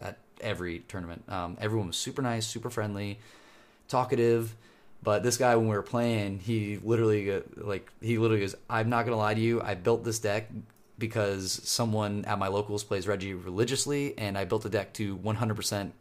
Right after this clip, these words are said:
counter Reggies." And it did just that. Game one,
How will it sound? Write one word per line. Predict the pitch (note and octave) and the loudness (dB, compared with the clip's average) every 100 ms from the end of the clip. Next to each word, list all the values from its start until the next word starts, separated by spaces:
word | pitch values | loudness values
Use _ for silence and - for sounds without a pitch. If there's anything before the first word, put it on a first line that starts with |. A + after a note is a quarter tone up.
| _ | _
counter | - G2+ | -2 -2
Reggies." | F#2+ F2+ D#2+ D#2+ - - - - - - - | -2 -4 -8 -10 -12 -12 -20 -20 -20 -20 -6
And | G#2+ G2+ G2+ F#2+ | -2 0 -2 -2
it | - G2+ | -2 0
did | F#2+ A2 | 2 0
just | G2 G2+ - | 2 -2 0
that. | A2 A2 A2 A#2 | 0 0 -2 -2
Game | A2+ C3 C3+ | 0 2 2
one, | A#2 A#2+ C3 C#3 | 2 2 0 -2